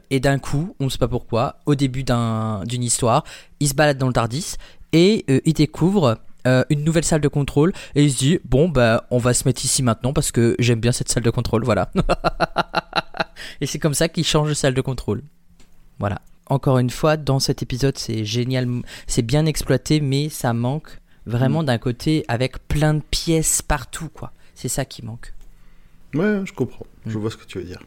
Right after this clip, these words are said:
Speaker 2: Dans, dans les autres trucs qui m'ont, alors, l'autre truc qui m'a, le, qui m'a dérangé, euh, c'est, euh, justement Clara qui visite la bibliothèque et qui tombe, euh, par hasard, avec des très gros guillemets, sur un bouquin qui parle de la guerre du temps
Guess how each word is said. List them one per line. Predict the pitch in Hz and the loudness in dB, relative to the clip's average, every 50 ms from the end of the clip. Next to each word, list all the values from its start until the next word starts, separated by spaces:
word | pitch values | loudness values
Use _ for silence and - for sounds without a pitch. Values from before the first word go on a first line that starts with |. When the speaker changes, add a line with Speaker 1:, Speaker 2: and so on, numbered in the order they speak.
| - - - - - - | -20 -20 -20 -20 -12 -6
Speaker 2:
Dans, | 135 139 170 - - | -4 -4 -4 -4 -2
dans | 165 143 | 0 2
les | 135 135 | 2 2
autres | 156 180 - | 2 0 -2
trucs | - 202 - | -6 -12 -10
qui | - 156 | -8 -8
m'ont, | 143 143 123 | -8 -6 -4
alors, | 120 113 110 110 | -4 -2 -2 -2
l'autre | 110 117 135 147 - | 0 -2 -2 -2 -4
truc | - 185 - | -8 -8 -6
qui | - | -6
m'a, | 131 127 | -4 -2
le, | 123 120 123 120 113 113 | -2 -2 -2 -2 -2 -2
qui | 113 - 123 | -4 -6 -6
m'a | 123 113 | -6 -4
dérangé, | 107 104 165 185 160 175 170 151 135 151 156 160 180 - - | 0 2 2 2 2 2 0 0 -2 -2 -2 -2 -4 -6 -6
euh, | - 120 120 120 113 | -6 -6 -4 -4 -4
c'est, | 110 - - - 123 | -6 -8 -6 -4 -2
euh, | 117 120 117 107 104 101 101 107 | 0 2 2 2 2 0 0 -2
justement | 104 - - 135 151 156 | -4 -2 0 2 2 2
Clara | 156 - 156 135 135 151 | 0 -2 -2 -2 -2 -4
qui | - - 139 | -4 -6 -6
visite | 117 123 147 - | -6 -6 -6 -2
la | - 127 | -2 -2
bibliothèque | 131 139 135 139 123 - 151 - - - - - - - - - - | 0 0 -2 -2 -2 -2 -4 -6 -6 -12 -20 -20 -20 -20 -20 -14 -10
et | - 139 | -8 -6
qui | 139 - 156 | -6 -6 -2
tombe, | - - 180 175 170 135 - - - - _ _ - | 0 2 2 2 2 0 -4 -6 -10 -20 _ _ -8
euh, | - 123 - _ | -8 -8 -8 _
par | - 233 190 160 135 165 | -2 -2 -2 -2 0 0
hasard, | 185 185 170 151 175 185 170 147 | 2 2 2 2 2 2 2 2
avec | 135 131 120 | 2 2 0
des | 120 127 | 0 -4
très | - - 160 151 | -4 -2 -2 -2
gros | 135 139 139 | 0 -2 -2
guillemets, | 135 127 139 139 147 180 185 | -2 -4 -2 0 0 0 0
sur | - - 127 | -2 -2 -2
un | 127 | -2
bouquin | 131 151 147 143 170 170 160 | -2 -2 -2 0 -2 -2 -2
qui | - 143 | -4 -4
parle | 120 - 135 120 110 110 | -2 -2 0 0 0 2
de | 131 214 | 2 4
la | 220 208 | 4 4
guerre | 165 175 165 147 | 4 2 0 0
du | 143 135 | -2 -2
temps | - 185 208 | -2 -2 -2